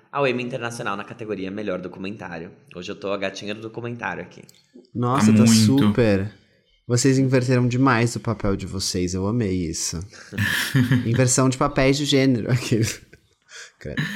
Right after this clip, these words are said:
Speaker 2: O Thiago Abravanel foi confirmado na versão brasileira do musical Anastácia. Quem lembra que teve aquela animação quando a gente era criança? Sabe? Aquela
Speaker 1: Não
Speaker 2: que
Speaker 1: lembro.
Speaker 2: Não
Speaker 3: Sim,
Speaker 2: lembra?
Speaker 3: é
Speaker 2: É
Speaker 3: um
Speaker 2: um
Speaker 3: musical
Speaker 2: da princesa russa.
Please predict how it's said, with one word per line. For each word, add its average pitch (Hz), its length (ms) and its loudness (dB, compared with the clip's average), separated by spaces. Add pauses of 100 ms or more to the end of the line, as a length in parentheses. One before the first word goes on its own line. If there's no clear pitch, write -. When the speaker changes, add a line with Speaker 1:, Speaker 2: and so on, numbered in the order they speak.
(140)
Speaker 2:
O 143 80 4
Thiago 196 260 2
Abravanel 180 380 2
foi 180 100 2
confirmado 165 500 2
na 156 100 4
versão 143 340 2
brasileira 135 720 4
do 131 140 0
musical 139 520 2
Anastácia. 147 720 0
Quem 139 200 -6
lembra 104 360 0
que 98 160 -10
teve 98 300 -2
aquela 98 200 -4
animação 98 540 -2
quando 92 180 -6
a 92 40 -4
gente 101 200 -6
era 95 120 -4
criança? 80 640 -10 (240)
Sabe? 101 400 -6 (140)
Aquela 98 360 -4
Speaker 1:
Não 95 180 -6
Speaker 2:
que 95 60 -2
Speaker 1:
lembro. 90 400 -8 (260)
Speaker 2:
Não 156 200 0
Speaker 3:
Sim, 156 180 4
Speaker 2:
lembra? 107 240 4 (180)
Speaker 3:
é - 100 0
Speaker 2:
É 127 60 6
Speaker 3:
um 131 40 8
Speaker 2:
um - 20 10
Speaker 3:
musical 127 320 6
Speaker 2:
da 120 140 4
princesa 123 300 6
russa. 113 760 2